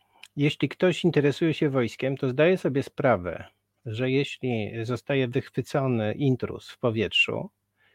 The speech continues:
e, stacje radarowe takiego intruza, mm, w jakiś sposób dostrzegają,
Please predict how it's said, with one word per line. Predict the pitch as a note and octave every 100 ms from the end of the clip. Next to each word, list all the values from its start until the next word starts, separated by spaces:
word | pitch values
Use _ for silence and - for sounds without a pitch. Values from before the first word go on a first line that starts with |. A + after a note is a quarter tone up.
| _ _ A#2+
e, | A#2+ A#2 A2 A2+
stacje | - D3+ - C3
radarowe | B2+ A#2 A#2+ A2+ A2
takiego | G#2+ A2 A#2+ A#2+
intruza, | A#2 B2+ A#2+ A2+ G#2 G2+ -
mm, | F#2+ - A2+ G#2+ G#2 G#2 G#2+ G#2+ G#2 G#2+ G#2+ A#2 A2 -
w | A#2 B2
jakiś | C#3+ C#3 -
sposób | - A2+ - A2+ A#2+ A#2
dostrzegają, | A#2+ B2+ - - A#2+ A2 G2+ A#2 D3